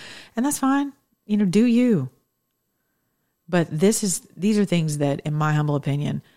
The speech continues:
last. And I do think that we are seeing monetary upheaval. But you know what? Look to our, uh, illustrious adversaries over in Russia. And what are they backing their ruble by?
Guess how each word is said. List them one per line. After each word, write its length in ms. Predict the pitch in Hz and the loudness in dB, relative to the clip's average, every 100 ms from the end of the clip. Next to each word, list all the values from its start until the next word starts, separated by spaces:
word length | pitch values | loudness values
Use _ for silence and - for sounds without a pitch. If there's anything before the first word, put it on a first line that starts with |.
| _ _ | _ _
last. 520 | - - - - - - _ _ _ _ | -10 -10 -8 -10 -12 -14 _ _ _ _
And 140 | - 170 | 0 2
I 60 | |
do 340 | 160 147 196 202 | 2 2 2 2
think 240 | 185 160 | 0 0
that 140 | 151 - | 0 0
we 120 | 151 | 0
are 140 | 147 | 0
seeing 380 | 139 170 156 151 | 0 -2 -2 -2
monetary 480 | 151 151 143 151 147 | -2 -4 -4 -4 -4
upheaval. 460 | 139 135 151 147 | -4 -4 -4 -4
But 220 | 143 156 - | -4 -4 0
you 80 | |
know 120 | 208 202 | 2 4
what? 280 | 202 196 - - - - | 2 0 -4 -14 -20 -10
Look 320 | - 185 226 226 | 0 2 2 0
to 360 | 220 202 190 | 2 4 4
our, 480 | 147 165 165 160 160 | 2 2 2 2 0
uh, 240 | 151 151 147 | 0 0 0
illustrious 540 | 156 160 165 165 156 | -2 -2 -2 -4 -2
adversaries 800 | 151 156 160 - 156 151 147 147 - | 0 0 -2 -2 -2 -2 -2 -2 -2
over 400 | 151 147 156 131 | -2 -2 -4 -4
in 400 | - 151 151 147 | -4 -4 -4 -6
Russia. 480 | - 151 147 147 143 _ _ _ _ _ _ _ - - - | -2 -2 0 -2 -4 _ _ _ _ _ _ _ -14 -12 -2
And 140 | 175 | 0
what 160 | 165 185 | 2 2
are 60 | |
they 100 | 208 | 4
backing 400 | 170 160 170 170 | 2 2 2 0
their 140 | 151 143 | -2 0
ruble 320 | 147 156 139 | 2 0 0
by? 340 | 131 147 - | -4 -6 -10